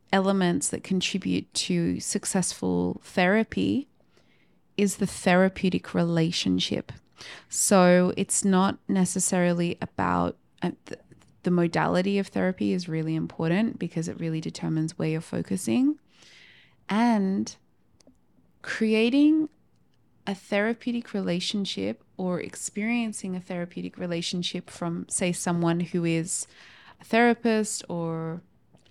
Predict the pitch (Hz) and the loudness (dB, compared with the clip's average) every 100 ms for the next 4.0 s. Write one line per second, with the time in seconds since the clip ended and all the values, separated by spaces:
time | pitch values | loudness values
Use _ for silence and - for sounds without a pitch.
0 | _ _ _ _ _ - - 226 233 226 | _ _ _ _ _ -10 2 4 4 2
1 | - 220 202 202 196 190 185 - _ _ | -2 0 0 0 0 0 -2 -6 _ _
2 | _ _ _ 185 180 175 - 180 175 196 | _ _ _ -4 -2 -4 -4 -4 0 0
3 | 190 - 185 180 - - 170 170 - - | 0 -2 -8 -10 -12 -6 -6 -6 -10 -14